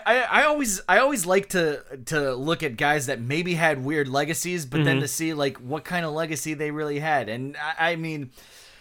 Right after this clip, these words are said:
Speaker 1: what springs to mind is, uh, the praise that Mick Foley speaks of for Big Van Vader
Speaker 2: Mm.
Speaker 1: in Have a Nice Day. Uh,
Speaker 2: I don't remember. It's been a long time.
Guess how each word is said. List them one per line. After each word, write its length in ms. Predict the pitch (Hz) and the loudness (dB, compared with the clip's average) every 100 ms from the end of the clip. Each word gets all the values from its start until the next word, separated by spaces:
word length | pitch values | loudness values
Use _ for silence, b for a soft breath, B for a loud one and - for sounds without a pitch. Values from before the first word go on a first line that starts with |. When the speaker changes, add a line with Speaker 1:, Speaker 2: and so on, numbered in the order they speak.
| B B _ _ _ - | B B _ _ _ -12
Speaker 1:
what 360 | 160 170 214 | -4 0 2
springs 460 | - - 214 214 - | 0 2 2 2 -2
to 80 | 175 | -2
mind 460 | 160 165 165 156 165 | 2 2 2 0 -4
is, 440 | 151 139 135 123 131 | 0 0 0 -2 -4
uh, 380 | 131 127 120 104 - _ _ _ _ _ - | -2 -2 -4 -8 -18 _ _ _ _ _ -8
the 140 | 139 | -8
praise 520 | 127 - 240 240 175 | -6 2 4 4 0
that 180 | 139 147 | -2 -2
Mick 200 | 139 165 | 0 -2
Foley 560 | - 156 151 139 131 101 | -2 -2 0 2 0 -2
speaks 420 | - - 139 - | -6 -2 -2 0
of 180 | 131 101 | -2 -2
for 100 | 123 | -2
Big 240 | 135 104 | -2 -2
Van 280 | 104 127 120 | 0 -2 0
Vader 540 | 113 120 117 117 113 117 | -2 0 0 -2 -2 0
Speaker 2:
Mm. 180 | 139 135 | 2 4
Speaker 1:
in 340 | 131 135 135 | 4 2 0
Have 300 | 127 143 151 | 0 2 2
a 40 | |
Nice 220 | 190 214 - | 4 0 2
Day. 300 | 415 - - - _ _ - - - - - - - - - _ _ | 0 0 -6 -20 _ _ -20 -20 -20 -20 -20 -20 -20 -20 -20 _ _
Uh, 40 | 131 131 | 0 0
Speaker 2:
I 160 | 127 | 0
don't 380 | 117 107 110 143 | -4 -8 -4 -4
remember. 340 | 139 147 110 85 | -2 -4 -4 -6
It's 100 | - | -6
been 120 | 214 | -6
a 80 | 82 | -4
long 240 | 107 127 | -4 -4
time. 380 | - 120 87 | -4 -6 -6